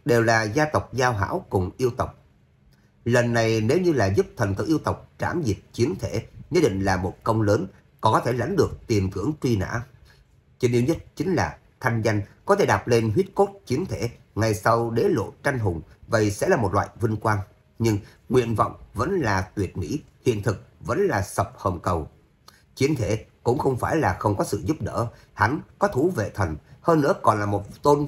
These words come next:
thủ vệ thần hung hãn bá đạo. Diệp Thái Hào tên kia bao nhiêu người tới đều không hề cự tuyệt,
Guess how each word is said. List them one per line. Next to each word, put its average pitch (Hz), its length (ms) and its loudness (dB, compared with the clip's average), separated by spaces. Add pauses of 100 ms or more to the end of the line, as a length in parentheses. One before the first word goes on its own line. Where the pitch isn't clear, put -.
thủ 135 160 0
vệ - 160 0
thần 87 220 -2 (160)
hung 110 240 2
hãn 85 260 -4 (180)
bá 151 200 0
đạo. - 220 -6 (1700)
Diệp 113 260 2
Thái 160 100 0
Hào 101 280 4
tên 120 180 2
kia 117 280 0 (260)
bao 139 140 4
nhiêu 147 140 0
người 101 140 2
tới 104 240 2 (220)
đều 104 180 2
không 143 160 0
hề 107 200 0
cự - 340 -6
tuyệt, 95 240 -4